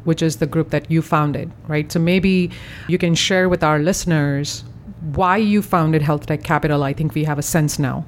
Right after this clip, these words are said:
from what you just shared in terms of the need that you identified in the industry, but maybe elaborate on that and share why you founded it and, and what is the composition of this group.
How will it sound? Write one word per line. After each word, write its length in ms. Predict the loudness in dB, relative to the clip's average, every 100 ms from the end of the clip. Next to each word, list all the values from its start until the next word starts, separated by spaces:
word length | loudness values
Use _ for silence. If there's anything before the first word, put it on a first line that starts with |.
| -4
from 200 | -2 -2
what 140 | -2
you 140 | -4
just 220 | -2 -4 -2
shared 340 | 0 0 0
in 120 | -2
terms 260 | -2 -2 -2
of 140 | -2
the 80 | 0
need 360 | 2 2 2 0
that 160 | -4
you 120 | -2 -2
identified 540 | 0 -2 -2 -2 -2
in 120 | -2
the 100 | -2
industry, 540 | 0 0 0 -2 -2 -4 -10 -6
but 140 | -2 0
maybe 240 | 2 2
elaborate 560 | 2 2 2 0 -2 -4
on 140 | -4
that 260 | -6 -6 -6
and 180 | -4 -2
share 240 | 0 2
why 180 | 2 2
you 200 | 2 0
founded 420 | 2 0 2 0
it 180 | -2 -4 -6
and, 220 | -6 -6 -6
and 180 | -2 0
what 140 | 0
is 120 | 0
the 80 | -2
composition 720 | -2 -2 0 -2 -2 -4 -4
of 180 | -6 -6
this 140 | -10
group. 240 | -6 -8